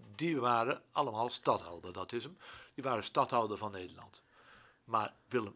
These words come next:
koning Willem één was de eerste koning van Nederland. Behalve dan de Franse koning.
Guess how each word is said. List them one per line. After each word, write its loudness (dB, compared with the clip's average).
koning 8
Willem 0
één -8
was -10
de -6
eerste 4
koning 4
van -8
Nederland. -14
Behalve -6
dan -6
de -10
Franse -14
koning. -18